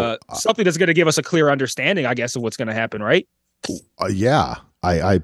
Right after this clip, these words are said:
Speaker 2: think so. And I, and as we've read in the article too, it, he remains to be at the focal point of things. So, uh, yeah, I, I think w-,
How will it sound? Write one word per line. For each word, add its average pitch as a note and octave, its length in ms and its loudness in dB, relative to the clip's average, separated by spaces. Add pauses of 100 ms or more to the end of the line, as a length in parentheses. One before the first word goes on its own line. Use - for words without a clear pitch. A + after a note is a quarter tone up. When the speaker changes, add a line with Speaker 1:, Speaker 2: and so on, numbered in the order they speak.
Speaker 2:
think A2 280 0
so. A#2 420 2
And C#2+ 100 -4
I, D2+ 200 -2
and E2 500 -2 (640)
as G2+ 240 2
we've G2+ 240 2
read G#2+ 180 4
in G2+ 120 2
the F2 80 -2
article G#2+ 480 2
too, C3+ 340 2
it, E2+ 120 2 (140)
he F2+ 520 -4 (260)
remains G#2 760 2
to G2+ 100 2
be G2 160 4
at F2 180 0
the E2 80 2
focal A2+ 420 2
point C2 420 -4 (1000)
of E2 180 2
things. C#2+ 720 0
So, D#2 680 0 (280)
uh, E2+ 40 -2
yeah, A#2 380 2
I, G3 360 2
I A3+ 40 2
think D3+ 440 -2
w-, F#2 220 -10